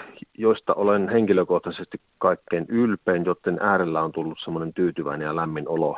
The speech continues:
lähettää ne tonne maailmankaikkeuteen muiden ihmisten kuultavaksi. Et, niin kun, joka ikistä kappaleista, mitä ollaan koskaan tehty, niin enemmän tai vähemmän niihin tyytyväinen on ja ne heijastaa sitä omaa ajankuvaansa, mutta ehkä semmoiset,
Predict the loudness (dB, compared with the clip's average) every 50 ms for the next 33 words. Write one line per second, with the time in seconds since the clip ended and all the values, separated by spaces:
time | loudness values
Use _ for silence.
0 | -8 _ _ -4 0 0 0 -2 -4 _ -4 -2 -2 -2 -4 -6 -8 -10 -10 _
1 | -8 -6 -4 -2 -2 0 0 0 -2 -4 -4 -4 -4 -4 -6 _ -10 -10 -6 -4
2 | -4 -2 -2 -2 -2 -4 -6 -8 -6 -6 -6 -8 -8 -6 -6 -6 -6 -8 -16 -16
3 | -4 -4 -2 -2 -2 -2 -2 0 0 0 0 0 -4 -6 -8 -10 -16 -18 -18 -16
4 | -16 -16 -16 -16 -16 -16 -16 -16 -16 -18 -20 -20 -20 -20 _ -10 -10 -8 _ -4
5 | -2 -2 -2 0 0 0 0 0 -2 -4 -8 -14 -20 -20 -20 -16 -12 -10 0 2
6 | 4 4 4 4 2 0 0 -2 0 0 0 0 2 _ 0 0 0 -2 -4 -6
7 | -6 -4 -2 -2 0 0 -2 -2 -2 -2 -4 -4 -6 -8 -10 -6 _ -4 -4 -4
8 | -4 -6 -6 -6 -6 -8 -12 _ _ _ _ _ _ _ _ _ _ -4 -2 0
9 | 0 -2 -2 0 0 0 0 -2 -2 -2 -2 -2 -2 -2 -2 -6 -10 -18 _ _
10 | _ -8 -6 -4 -4 -2 0 0 0 0 0 0 0 0 0 0 0 0 0 0
11 | 0 0 -2 -2 -4 -6 -14 -12 -8 -8 -6 -2 0 2 2 2 0 -4 _ -4
12 | -4 -4 -4 -4 -2 -2 0 0 -2 -2 -2 -2 -4 -6 -12 _ _ -20 -20 -20
13 | -20 -20 -10 _ 0 0 0 0 0 -2 -2 0 4 4 4 4 4 2 0 -2
14 | -2 -4 -6 _ 0 0 0 0 -2 -4 -2 -2 0 0 0 -2 -4